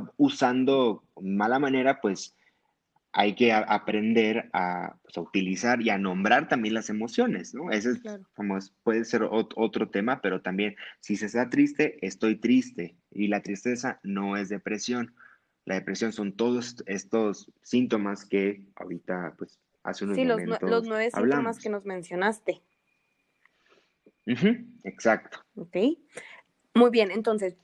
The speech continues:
Speaker 2: ¿cómo puedo identificar si sufro depresión?
Speaker 1: Digamos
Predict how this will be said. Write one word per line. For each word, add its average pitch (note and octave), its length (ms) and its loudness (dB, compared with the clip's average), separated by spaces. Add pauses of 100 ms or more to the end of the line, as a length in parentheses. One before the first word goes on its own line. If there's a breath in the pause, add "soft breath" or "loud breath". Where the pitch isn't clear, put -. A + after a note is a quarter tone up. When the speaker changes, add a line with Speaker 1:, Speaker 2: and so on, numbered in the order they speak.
(140)
Speaker 2:
¿cómo D#4+ 280 4
puedo E4 220 2
identificar C4+ 580 -4
si A#3 100 -12
sufro B3 360 -2
depresión? F3+ 680 -4 (4000)
Speaker 1:
Digamos C#3+ 800 4